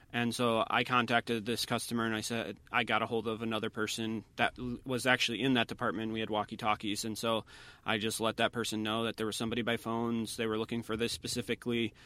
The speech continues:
uh, but I have to get back to my apartment because I was selling a few other things in my own department.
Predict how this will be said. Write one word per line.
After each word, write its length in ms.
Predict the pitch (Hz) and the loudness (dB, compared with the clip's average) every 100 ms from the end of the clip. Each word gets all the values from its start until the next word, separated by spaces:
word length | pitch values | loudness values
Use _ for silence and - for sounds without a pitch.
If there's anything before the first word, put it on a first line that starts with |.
| - - - - | -20 -20 -16 -2
uh, 80 | 113 | -2
but 140 | 113 113 | 2 2
I 80 | |
have 140 | 117 113 | 2 -2
to 80 | 113 | -4
get 120 | 113 | 2
back 180 | 113 - | 2 2
to 100 | 117 | -2
my 140 | 110 | 0
apartment 440 | 107 113 95 110 110 | 0 -2 -2 -4 -6
because 260 | 104 104 | -8 -4
I 160 | 101 104 | -2 -2
was 340 | 98 - - - | -4 -6 -8 -4
selling 340 | - 110 107 | -2 0 -2
a 60 | 104 | -4
few 220 | 113 107 | -4 -4
other 200 | 98 101 | -2 -4
things 460 | - 98 98 101 - | -2 -4 -4 -6 -6
in 160 | 120 | -2
my 160 | 104 104 | 0 2
own 140 | 117 | 0
department. 640 | 107 - 107 98 104 107 | -2 -2 -2 -2 -6 -6